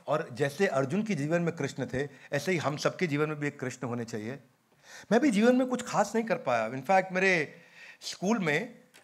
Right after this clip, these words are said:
मैं तो commerce with mathematics में था, तो पीसीएम with engineering drawing, वहाँ पे जिसको सेक्शन सी बोलते थे हमारे यहाँ स्कूल में, वहाँ पे एक टीचर हुआ करते थे शर्मा जी, और वो क्लास में बच्चों के सामने बोलते थे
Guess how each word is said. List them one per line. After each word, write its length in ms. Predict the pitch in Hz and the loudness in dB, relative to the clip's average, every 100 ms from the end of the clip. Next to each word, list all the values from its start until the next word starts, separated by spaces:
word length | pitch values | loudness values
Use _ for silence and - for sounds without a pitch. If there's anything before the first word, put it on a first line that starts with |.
| - | -2
मैं 100 | 165 | 2
तो 100 | 220 | 2
commerce 360 | 117 147 190 185 | 4 4 4 0
with 160 | 165 | 0
mathematics 500 | 139 165 170 180 170 | 0 2 0 0 -2
में 120 | 170 | -4
था, 420 | - 117 - - _ _ _ _ _ _ _ - | -2 -2 -4 -16 _ _ _ _ _ _ _ 2
तो 380 | 233 269 - - | 4 4 0 -4
पीसीएम 540 | 202 214 240 226 262 | -2 2 4 6 6
with 220 | 214 190 180 | 2 2 0
engineering 480 | 170 185 208 220 | 2 4 4 4
drawing, 280 | 151 151 127 92 - _ _ _ - _ _ _ - | 6 6 4 -2 -14 _ _ _ -20 _ _ _ 8
वहाँ 180 | 156 226 | 10 10
पे 380 | 160 139 214 - - _ _ _ _ _ _ - | 8 2 0 -8 -20 _ _ _ _ _ _ -6
जिसको 220 | 165 - | -2 0
सेक्शन 320 | 226 196 233 220 | 2 2 2 2
सी 200 | 220 208 | 4 4
बोलते 280 | 147 123 | 2 0
थे 100 | 117 | -4
हमारे 220 | 110 98 92 | -6 -8 -10
यहाँ 180 | 85 - | -14 -14
स्कूल 240 | - 117 | -8 -6
में, 200 | 104 139 - _ _ _ _ _ _ _ _ _ | -6 -8 -12 _ _ _ _ _ _ _ _ _
वहाँ 160 | 180 233 | 6 8
पे 140 | 240 | 8
एक 140 | 254 - | 4 2
टीचर 240 | 190 240 | 0 2
हुआ 160 | 214 196 | 4 4
करते 240 | 185 - | 2 -2
थे 80 | 220 | -2
शर्मा 300 | 220 139 175 | 0 0 0
जी, 180 | 123 98 - _ _ _ _ _ _ _ _ _ - | -2 -6 -16 _ _ _ _ _ _ _ _ _ 4
और 160 | 202 | 6
वो 140 | 214 254 | 6 6
क्लास 320 | 190 175 208 | 10 10 10
में 100 | 233 | 6
बच्चों 260 | 185 - 196 | 2 0 0
के 100 | 190 | 4
सामने 300 | 180 180 180 | 4 4 2
बोलते 300 | 147 143 135 | 0 -2 -4
थे 160 | 127 | -4